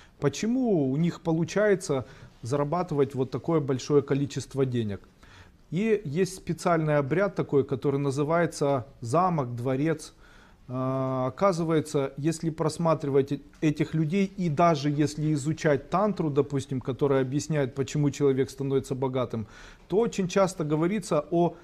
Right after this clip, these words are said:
знаменитой Шри Рам Янтре. И там сказано, что если человек представляет себя во дворце и после этого представляет, будто он находится в середине дворца,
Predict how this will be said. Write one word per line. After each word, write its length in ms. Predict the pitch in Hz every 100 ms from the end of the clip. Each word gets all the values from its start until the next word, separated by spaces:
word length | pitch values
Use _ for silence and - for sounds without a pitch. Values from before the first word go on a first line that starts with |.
| - _ -
знаменитой 680 | 123 156 175 196 220 160
Шри 320 | 147 165 156 190
Рам 240 | 180 175
Янтре. 680 | 151 160 143 127 120 104 85 - - - -
И 80 | 135
там 260 | 208 214
сказано, 600 | 190 - 185 160 131 131
что 180 | 120 -
если 380 | 139 214 - 196
человек 500 | - 180 170 175 180
представляет 680 | 160 156 175 170 165 151 147
себя 280 | 143 151
во 140 | 175 165
дворце 640 | 139 151 147 - 139 131 - - -
и 80 | 135
после 360 | 135 160 - 185
этого 280 | 185 170 160
представляет, 680 | 160 147 180 170 175 156
будто 240 | 135 143 151
он 180 | 156
находится 540 | 151 147 175 156 - 147
в 60 |
середине 500 | - 139 143 135 170
дворца, 680 | 160 131 147 143 - 139 127